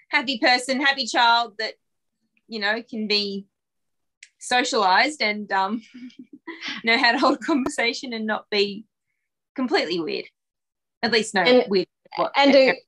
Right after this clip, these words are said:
Speaker 2: a useful member of society.
Speaker 1: Yeah.
Speaker 2: <laughs> Yeah.
Speaker 1: Yeah.
Speaker 2: Well, that's good.
Speaker 1: Absolutely.
Speaker 2: Well, um, so can you explain again where everyone can find you? But I will put the links below,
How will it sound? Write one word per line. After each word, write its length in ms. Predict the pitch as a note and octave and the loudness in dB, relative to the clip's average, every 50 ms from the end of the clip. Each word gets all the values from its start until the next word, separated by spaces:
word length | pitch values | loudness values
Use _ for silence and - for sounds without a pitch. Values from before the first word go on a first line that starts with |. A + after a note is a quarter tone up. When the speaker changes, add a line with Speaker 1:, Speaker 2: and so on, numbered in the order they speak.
| _ _ _ _ _ _ _ _ _ _ _ - _ - - - | _ _ _ _ _ _ _ _ _ _ _ -20 _ -6 0 2
Speaker 2:
a 60 | B3 | 2
useful 480 | A#3+ A3 C#4 D4+ D4 - - - B3 | 4 4 4 2 2 0 -2 -2 0
member 320 | A#3 A#3 A#3 A#3 A3 A3 G#3+ | 0 0 0 0 0 0 0
of 100 | G#3 - | -2 -2
society. 680 | - A#3+ - - - D#3+ D3 D3+ D#3 D#3 D#3+ D#3+ _ _ _ _ - - - - C4+ - - - | -4 -8 -6 -6 -6 -6 -6 -6 -8 -10 -12 -14 _ _ _ _ -14 -12 -2 0 0 2 4 4
Speaker 1:
Yeah. 340 | C4+ A4+ A4+ - - G3+ - - | 4 4 4 4 2 0 -2 -4
Speaker 2:
<laughs> 20 | - - - _ _ _ _ _ - - - _ _ _ - G#4 | -8 -14 -14 _ _ _ _ _ -20 -20 -20 _ _ _ -2 0
Yeah. 340 | F#4 B3 F3+ - - - - - _ _ - | 0 2 2 0 -2 -4 -8 -12 _ _ -2
Speaker 1:
Yeah. 80 | C4 G#3 | 0 2
Speaker 2:
Well, 40 | G#3 | 2
that's 320 | G#3 F#3+ - - - - | 2 2 2 0 -4 -8
good. 220 | - - - - - _ _ _ _ _ - - - - - - - | -6 -6 -8 -8 -8 _ _ _ _ _ -20 -16 -16 -14 -12 -8 -6
Speaker 1:
Absolutely. 500 | A#3 A3+ A3+ B3+ C4 C4 B3 - - - | -6 0 2 4 6 6 6 4 4 2
Speaker 2:
Well, 120 | - - | 2 4
um, 400 | C4 C4+ C4 C4 C4 B3 - - - _ _ _ _ _ G#3+ - - - - | 4 4 4 4 2 0 -2 -6 -16 _ _ _ _ _ -18 -18 -18 -8 -2
so 200 | - C#4 C4 B3+ | 2 2 2 2
can 160 | B3+ D4 C#4 | 2 0 0
you 220 | C#4 C#4+ D4+ D4+ - | 0 0 -2 -2 -4
explain 460 | - - - - - B3+ A#3 A#3+ A#3 | -6 -10 -14 -12 -8 -6 -6 -4 -6
again 340 | A3 G#3+ A3 A3+ G#3+ G#3+ G#3+ | -4 -2 -2 -2 -2 -2 -2
where 300 | G#3 G#3+ G#3 G3+ G3+ G3 | -2 0 0 0 0 0
everyone 320 | G#3+ G3+ F#3+ G3+ F#3+ G3 G3 | -2 -4 -4 -6 -8 -10 -10
can 160 | - G3+ G3+ | -12 -14 -14
find 360 | - - G3+ F#3 F#3 F#3+ G3 | -6 -4 -2 -2 -2 -2 -2
you? 120 | G3 F#3 F3 - | -2 -2 -2 -2
But 80 | - - - | -4 0 0
I 60 | F#3+ | 2
will 160 | G#3 A3+ B3 A#3 | 4 4 4 4
put 140 | - A3 | 2 0
the 80 | - G3 | -2 -4
links 260 | G3 F#3+ F3+ _ - | -6 -6 -8 _ -8
below, 220 | - G#3 F#3 F3 | -4 -2 0 0